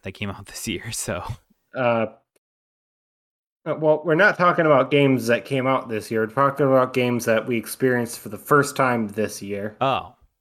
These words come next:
Speaker 2: So it doesn't
Speaker 1: Well, I
Speaker 2: need to
Speaker 1: still
Speaker 2: be
Speaker 1: like
Speaker 2: any
Speaker 1: Strikers.
Speaker 2: Okay.
Speaker 1: I don't know.
Speaker 2: I'm
Speaker 1: What was
Speaker 2: gonna
Speaker 1: it,
Speaker 2: go
Speaker 1: what
Speaker 2: with
Speaker 1: were your
Speaker 2: Striker-,
Speaker 1: reasons?
Speaker 2: I'm going with Strikers too, because I forgot that came out this <laughs> year.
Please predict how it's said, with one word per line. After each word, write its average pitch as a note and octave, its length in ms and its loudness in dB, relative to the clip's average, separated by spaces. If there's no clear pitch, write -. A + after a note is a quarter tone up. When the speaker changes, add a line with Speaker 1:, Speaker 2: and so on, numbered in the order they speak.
Speaker 2:
So A#2 60 -4
it - 20 -4
doesn't D#3+ 180 2
Speaker 1:
Well, E3 80 4
I - 40 4
Speaker 2:
need D#3 60 4
to - 20 0
Speaker 1:
still C#3+ 160 4
Speaker 2:
be C#3 100 6
Speaker 1:
like C#3+ 80 4
Speaker 2:
any C3+ 220 4
Speaker 1:
Strikers. - 280 -18
Speaker 2:
Okay. G2+ 360 -8
Speaker 1:
I - 40 -12
don't - 100 -6
know. F2+ 40 -8
Speaker 2:
I'm F2+ 60 -12
Speaker 1:
What A2+ 120 -2
was A2+ 80 -2
Speaker 2:
gonna G#2+ 80 -2
Speaker 1:
it, G#2+ 60 -2
Speaker 2:
go A#2+ 80 0
Speaker 1:
what A#2+ 60 4
Speaker 2:
with A2+ 80 -2
Speaker 1:
were G#2 40 -4
your G#2+ 100 -2
Speaker 2:
Striker-, C3+ 240 4
Speaker 1:
reasons? - 140 0
Speaker 2:
I'm A#2 140 -4
going A#2+ 280 2
with A2 100 -8
Strikers C3 580 2
too, C3+ 280 6
because A2 400 -4
I A#2 260 2
forgot A#2 540 -2
that C3+ 160 0
came C3+ 220 2
out A#2+ 200 0
this - 240 -8
<laughs> - 200 -14
year. G#2+ 80 -10